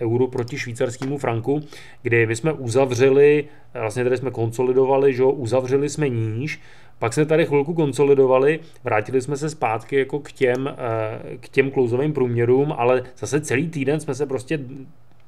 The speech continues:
jako drželi pod nimi, potom ve čtvrtek jsme, eh, že jo, jsme propadli níž zpátky na ty předcházející minimální hodnoty, takže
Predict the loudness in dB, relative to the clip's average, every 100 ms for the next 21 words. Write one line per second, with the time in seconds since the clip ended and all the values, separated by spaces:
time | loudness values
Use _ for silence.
0 | -20 -12 -6 0 0 2 2 2 0 -4
1 | 0 0 0 0 -4 -10 -20 -6 -2 2
2 | 4 2 0 0 0 0 -2 -4 -2 -2
3 | -2 -6 -4 -4 -4 -10 -14 -10 -10 -8
4 | -10 -8 -4 -2 2 2 0 -4 -4 -4
5 | -4 -4 -6 -6 -6 -8 -4 -2 -2 -4
6 | -6 -8 -6 -4 -2 -2 -2 -2 -4 -4
7 | -2 0 0 0